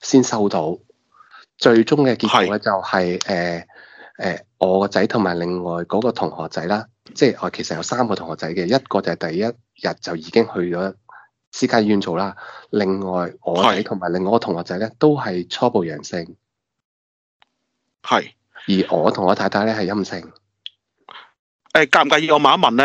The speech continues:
Speaker 2: 誒，
Speaker 1: 嗯。
Speaker 2: 誒，你哋小朋友啊，同埋佢同學咧係乜嘢年齡階層㗎？
Speaker 1: 佢哋都係六至七歲嘅。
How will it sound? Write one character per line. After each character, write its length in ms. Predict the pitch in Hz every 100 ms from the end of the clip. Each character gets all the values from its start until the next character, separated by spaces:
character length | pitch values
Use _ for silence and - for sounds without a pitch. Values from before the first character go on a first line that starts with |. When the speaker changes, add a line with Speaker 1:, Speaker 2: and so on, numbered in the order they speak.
| 143
Speaker 2:
誒， 20 | -
Speaker 1:
嗯。 320 | 107 101 98 107 107 107
Speaker 2:
誒， 60 | 110
你 60 |
哋 140 | 113 104
小 140 | 127
朋 160 | 123 98
友 160 | 95
啊， 80 | 120
同 120 | 120 107
埋 80 | 98
佢 120 | 120
同 160 | - 92
學 180 | 95 -
咧 100 | 127
係 160 | 113 98
乜 160 | 127
嘢 200 | 104 107
年 160 | 95 87
齡 120 | 85
階 160 | - 117
層 120 | 104
㗎？ 80 | - - _ - - _ _ - -
Speaker 1:
佢 140 | 139 139
哋 160 | 117
都 160 | 175 170
係 220 | 120 101
六 100 | 95
至 160 | - 110
七 160 | 127
歲 160 | - 87
嘅。 100 | 82